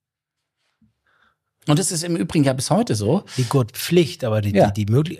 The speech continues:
Speaker 2: das war doch, der Dreipunktgurt war doch noch diese, diese Superinnovation und Zweipunkt war doch üblich eine Zeit
Speaker 1: Ja.
Speaker 2: lang, ne? Und so,
Speaker 1: Ja,
Speaker 2: ja,
Speaker 1: ja.
Speaker 2: okay.
Speaker 1: Und es ist ja bis heute so, dass das, ähm, nicht gilt für Autos,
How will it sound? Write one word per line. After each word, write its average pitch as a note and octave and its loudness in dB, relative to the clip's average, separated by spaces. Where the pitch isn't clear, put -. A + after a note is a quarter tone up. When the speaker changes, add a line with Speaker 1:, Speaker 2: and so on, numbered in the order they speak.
Speaker 2:
das A#2 -2
war C3 4
doch, B2+ 4
der - -8
Dreipunktgurt C#3 2
war C3+ 4
doch B2+ 4
noch A#2+ 4
diese, A2+ 2
diese G#2+ 2
Superinnovation D3 2
und G#2+ -2
Zweipunkt C3 2
war A#2 6
doch A2 -2
üblich D#3 4
eine D3 2
Zeit C#3+ 2
Speaker 1:
Ja. B2+ 6
Speaker 2:
lang, B2 4
ne? E3 2
Und A#2 -2
so, A2 4
Speaker 1:
Ja, A2 4
Speaker 2:
ja, A2 4
Speaker 1:
ja. A2 4
Speaker 2:
okay. B2 0
Speaker 1:
Und D#3 4
es D#3 0
ist - -6
ja E3+ -2
bis F3 -4
heute G3 0
so, A2 -2
dass D3 4
das, C3 0
ähm, A#2+ 2
nicht D3 2
gilt F3 2
für - 0
Autos, E3 0